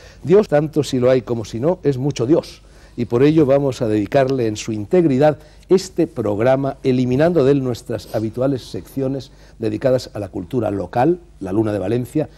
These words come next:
y a los libros, La Casa del Ser. Contamos para ello con muchos invitados, con más invitados que nunca.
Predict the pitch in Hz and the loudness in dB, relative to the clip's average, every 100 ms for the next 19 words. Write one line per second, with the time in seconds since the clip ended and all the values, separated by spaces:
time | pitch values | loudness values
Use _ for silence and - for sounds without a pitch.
0 | - 156 160 117 101 92 117 107 85 80 | -4 2 2 0 -6 -6 -4 -4 -6 -18
1 | - 101 92 101 98 78 - - - - | -12 -8 -4 -6 -6 -12 -16 -16 -18 -20
2 | - - - - 107 156 160 - 110 135 | -20 -20 -10 -4 0 0 0 -2 2 4
3 | 160 170 160 120 110 131 131 117 - 104 | 6 4 2 0 -4 -4 -4 -8 -8 -8
4 | 90 87 76 - - - - 135 170 170 | -8 -10 -14 -18 -20 -16 -4 0 0 0
5 | 127 135 127 - - 98 95 78 80 - | 0 2 0 -2 -8 -8 -8 -12 -16 -18